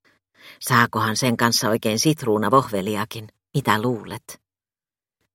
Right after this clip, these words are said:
Työkaverin ääni oli pisteliäs. Tuula ei heti pystynyt vastaamaan mitään. Hänen kurkkuaan kuristi.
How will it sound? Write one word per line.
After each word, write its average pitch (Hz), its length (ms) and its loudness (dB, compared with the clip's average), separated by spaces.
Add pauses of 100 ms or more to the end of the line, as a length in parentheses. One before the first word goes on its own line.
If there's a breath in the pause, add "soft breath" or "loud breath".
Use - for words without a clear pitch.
(280)
Työkaverin 143 640 4
ääni 143 300 4
oli 147 160 4
pisteliäs. 110 760 -4 (600)
Tuula 180 320 6
ei 160 140 6
heti 175 200 2
pystynyt 156 480 0
vastaamaan 123 600 0
mitään. 104 460 -6 (260)
Hänen 127 200 0
kurkkuaan 123 500 0
kuristi. 113 500 -10